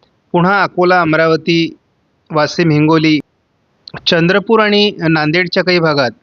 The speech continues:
पावसाळी वातावरण राहील. उद्या दिवसभरामध्ये पश्चिम विदर्भातील सर्व जिल्हे म्हणजे अकोला, अमरावती, बुलढाणा, वाशिम, यवतमाळ आणि वर्धा,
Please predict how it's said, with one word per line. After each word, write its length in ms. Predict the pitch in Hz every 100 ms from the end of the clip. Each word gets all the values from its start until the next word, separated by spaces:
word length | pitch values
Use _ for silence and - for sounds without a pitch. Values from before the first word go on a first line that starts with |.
| _ _ _ _ _ _ _ -
पावसाळी 280 | 156 180
वातावरण 300 | 170 170 165
राहील. 240 | 156 160 175
उद्या 420 | 151 151 175 110 - -
दिवसभरामध्ये 760 | 147 165 180 170 170 175 151 127 110 _ _ _ _ _ _ _ _ _ _ _ _ _ _ _ _ _ _ _ _ _ - - - - - _ - - _ - - - -
पश्चिम 340 | 170 - 226
विदर्भातील 1200 | 214 208 208 196 214 - _ _ _ _ - 202
सर्व 320 | - 202 214
जिल्हे 320 | 185 156 135 135
म्हणजे 200 | 139 147
अकोला, 380 | 131 175 160
अमरावती, 500 | 151 147 147 143 156
बुलढाणा, 480 | 143 135 131 147 120 127 _ _ _ _ _ _ _ _
वाशिम, 520 | 147 170 - 208 123 110 - _ _ _ _ _ _ _ _ _ _ _ _ _ _ _ -
यवतमाळ 420 | 165 170 185 202 196
आणि 140 | 196
वर्धा, 500 | 160 156 151 185